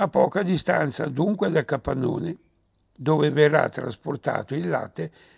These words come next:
destinato alla fabbricazione del formaggio. È il cacciaro, del resto, a dare il segnale della munta, battendo con un bastoncino sopra una secchia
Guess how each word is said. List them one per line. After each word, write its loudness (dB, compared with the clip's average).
destinato 0
alla 0
fabbricazione -4
del -2
formaggio. -6
È -2
il 0
cacciaro, -2
del 0
resto, -4
a -8
dare 2
il 2
segnale 0
della 0
munta, -2
battendo 0
con -4
un -4
bastoncino -2
sopra -6
una -2
secchia -4